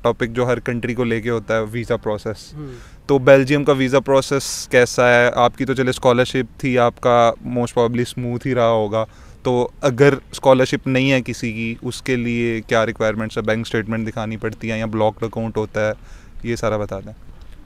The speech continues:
Speaker 2: Belgium का वीज़ा process काफ़ी smooth होता है अगर आप इट-, Italy से compare करें तो Belgium का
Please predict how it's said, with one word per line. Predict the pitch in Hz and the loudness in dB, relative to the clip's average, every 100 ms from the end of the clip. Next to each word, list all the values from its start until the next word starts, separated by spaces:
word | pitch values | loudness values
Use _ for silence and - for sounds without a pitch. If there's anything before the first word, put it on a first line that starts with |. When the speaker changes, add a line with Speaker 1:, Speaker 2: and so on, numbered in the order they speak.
| - - - - - 185 | -14 -12 -12 -12 -8 6
Speaker 2:
Belgium | 165 165 208 | 8 10 6
का | 226 | 6
वीज़ा | 226 208 202 | 6 6 6
process | 202 202 190 202 | 6 4 2 2
काफ़ी | 190 180 208 | 4 4 2
smooth | - 175 190 | 2 4 4
होता | 202 160 151 | 4 4 6
है | 147 | 8
अगर | 147 156 | 8 8
आप | 156 147 | 8 6
इट-, | 143 - - | 0 -4 -4
Italy | 160 185 | -2 0
से | 214 | 2
compare | 190 180 175 | 2 6 6
करें | 175 165 156 | 6 6 4
तो | 156 | 4
Belgium | 151 147 143 156 | 6 6 6 4
का | 151 156 147 147 | 4 6 8 6